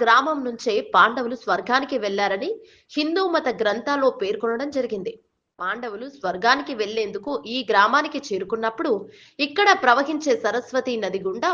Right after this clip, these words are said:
ఒక మార్గం కనుగొన్నారు. ఆ మార్గంలో అవాంతరాలు ఏర్పడటంతో భీముడు రెండు పెద్ద రాళ్లను తీసుకువచ్చి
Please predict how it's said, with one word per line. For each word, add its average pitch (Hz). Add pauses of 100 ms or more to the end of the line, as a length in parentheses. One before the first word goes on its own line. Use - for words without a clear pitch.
(140)
ఒక 311 (140)
మార్గం 285
కనుగొన్నారు. 220 (400)
ఆ - (140)
మార్గంలో 208 (220)
అవాంతరాలు 247 (120)
ఏర్పడటంతో 202 (560)
భీముడు 262 (300)
రెండు 247 (160)
పెద్ద 214 (160)
రాళ్లను 294
తీసుకువచ్చి 214